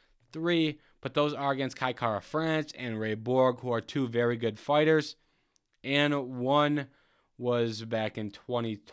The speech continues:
twenty, so it has been a minute, and he's got some wins over some other good fighters like Matt Schnell, which is a tremendous win, and Ralina Pavia, who just beat Kyler Phillips. So while he does have some good wins,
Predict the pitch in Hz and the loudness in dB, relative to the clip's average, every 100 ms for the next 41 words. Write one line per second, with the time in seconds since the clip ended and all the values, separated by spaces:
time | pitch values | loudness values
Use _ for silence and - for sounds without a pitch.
0 | - 135 143 147 143 135 - _ - 120 | -12 -4 0 2 0 -4 -10 _ -8 -6
1 | 110 117 113 107 - - 117 117 113 110 | -2 -2 -2 -4 -14 -16 -10 -6 -4 -4
2 | 110 107 110 - _ _ - 117 110 120 | -4 -6 -8 -14 _ _ -12 -10 -6 -6
3 | 120 123 113 110 107 104 107 101 - 107 | -6 -10 -8 -8 -8 -10 -10 -10 -8 -8
4 | 101 98 101 - 104 101 107 98 - 113 | -8 -8 -8 -6 -6 -6 -6 -8 -10 -10
5 | 107 92 - - 123 131 135 127 120 _ | -10 -10 -16 -10 -4 -2 -2 -4 -12 _
6 | 113 - 107 107 101 - 107 117 143 143 | -12 -10 -8 -8 -8 -10 -8 -4 -4 -6
7 | - 135 127 123 - _ _ _ - 120 | -6 -6 -6 -8 -14 _ _ _ -12 -6
8 | 113 110 - 65 120 117 120 117 110 - | -6 -6 -12 -10 -6 -4 -4 -6 -8 -10
9 | - 113 113 104 101 90 - _ _ _ | -4 -2 -2 -4 -6 -8 -14 _ _ _
10 | _ - 117 110 107 107 _ 110 104 - | _ -6 -4 -2 -4 -8 _ -8 -8 -16
11 | _ 107 104 - - - 104 92 - 104 | _ -8 -8 -14 -14 -8 -8 -10 -12 -14
12 | 85 - - _ _ _ _ _ _ _ | -14 -18 -20 _ _ _ _ _ _ _
13 | _ _ _ _ - - 135 151 156 190 | _ _ _ _ -14 -6 -2 -2 0 0
14 | 165 160 - 131 127 113 110 107 98 | 0 -4 -4 -4 -4 -2 -2 -2 -6